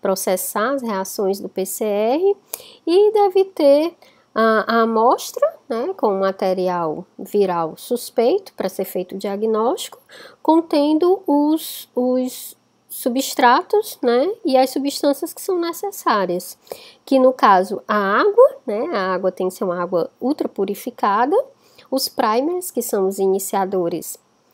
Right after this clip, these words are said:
da reação, os nucleotídeos, né, que a gente chama de D N T Ps, adenina, guanina, citosina e timina,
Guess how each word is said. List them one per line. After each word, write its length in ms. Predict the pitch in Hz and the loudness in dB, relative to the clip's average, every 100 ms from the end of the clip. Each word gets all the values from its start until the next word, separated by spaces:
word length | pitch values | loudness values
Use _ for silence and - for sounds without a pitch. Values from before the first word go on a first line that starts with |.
| _ _ | _ _
da 140 | 202 190 | 0 0
reação, 720 | 190 165 - 202 185 240 392 - _ _ _ _ _ _ _ _ - - | 2 -2 -2 0 2 2 -2 -6 _ _ _ _ _ _ _ _ -6 2
os 380 | 208 202 190 - - | 4 2 -4 -8 -2
nucleotídeos, 1000 | 220 220 196 196 - 226 277 - 370 - | 0 2 0 0 -2 -2 -2 -4 -6 -6
né, 220 | 214 269 | -6 -6
que 200 | - - | -6 -4
a 80 | 196 | -4
gente 160 | 185 | -2
chama 180 | - 185 | -2 -2
de 100 | 196 | -2
D 140 | 180 185 | -2 0
N 180 | 175 | 0
T 180 | 180 175 | -4 -8
Ps, 460 | - 196 220 302 277 | -4 2 2 2 -2
adenina, 720 | 185 196 185 190 240 247 208 | -4 -4 -2 0 0 -2 -2
guanina, 580 | 190 180 175 208 247 220 | -2 -2 -2 -2 -2 -4
citosina 640 | - - 185 190 196 175 | -8 -6 -6 -4 -4 -4
e 40 | 180 | -6
timina, 580 | - 202 202 247 320 | -8 -4 -2 0 0